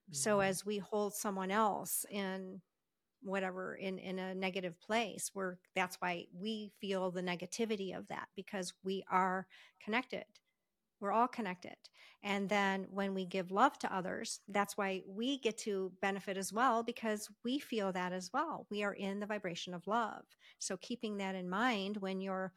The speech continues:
Speaker 1: looking at that is that this, this interconnectedness, it, whatever you're putting out there,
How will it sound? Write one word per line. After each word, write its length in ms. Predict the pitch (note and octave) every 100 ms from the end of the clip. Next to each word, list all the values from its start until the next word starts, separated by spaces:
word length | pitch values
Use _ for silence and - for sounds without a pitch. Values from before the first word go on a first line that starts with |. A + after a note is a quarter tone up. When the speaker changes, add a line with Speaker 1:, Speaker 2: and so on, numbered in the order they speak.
| _ -
Speaker 1:
looking 400 | G#3+ A#3+ C4 G3+
at 120 | -
that 400 | F3+ E3+ A3 F#3+
is 180 | - G3
that 300 | F#3 F#3+ F#3+ -
this, 380 | F#3 F#3 - -
this 240 | F#3+ F#3+ -
interconnectedness, 1200 | G3 G3+ F#3+ - F#3+ A3+ - G#3 F#3+ F3 F#3 - - - - - -
it, 160 | G3+ - D3+ - - F#3+
whatever 320 | G3 G#3+ A#3
you're 120 | B3
putting 300 | B3 - C4
out 200 | B3 B3
there, 340 | B3+ C4 A#3+